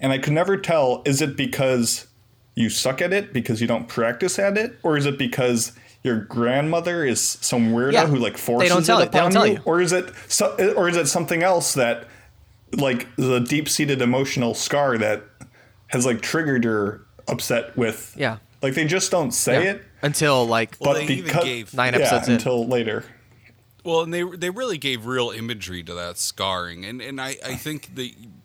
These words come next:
Speaker 3: you know, you're, you're right, Kazuo. Like, I, I hundred percent agree. Like, the, the fact that it's an allegory for depression, right? So, I, like, I've,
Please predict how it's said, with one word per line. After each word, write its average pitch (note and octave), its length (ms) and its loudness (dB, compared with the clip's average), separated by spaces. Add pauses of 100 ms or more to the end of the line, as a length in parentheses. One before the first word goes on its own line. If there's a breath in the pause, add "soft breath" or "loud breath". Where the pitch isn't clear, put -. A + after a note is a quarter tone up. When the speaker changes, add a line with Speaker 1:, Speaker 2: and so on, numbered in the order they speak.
(220)
Speaker 3:
you A2 120 -8
know, G2 180 -4
you're, G2 300 -12
you're G2+ 240 -14
right, A2 260 -6
Kazuo. F#2 540 -8
Like, F#2 160 -6
I, G#2+ 260 -4
I - 40 -6
hundred C3 180 -6
percent G2 300 -8
agree. F#2 480 -12 (200)
Like, E2+ 320 -12
the, F2 100 -18 (160)
the F#2+ 160 -10
fact G#2+ 260 -8
that F#2+ 120 -12
it's - 140 -12
an F#2 80 -12
allegory F2+ 640 -8
for F2 460 -10
depression, D#2+ 640 -12
right? G2 280 -10 (460 loud breath)
So, B2 220 -4
I, B2 220 -8
like, A2 200 -8
I've, C3 300 -2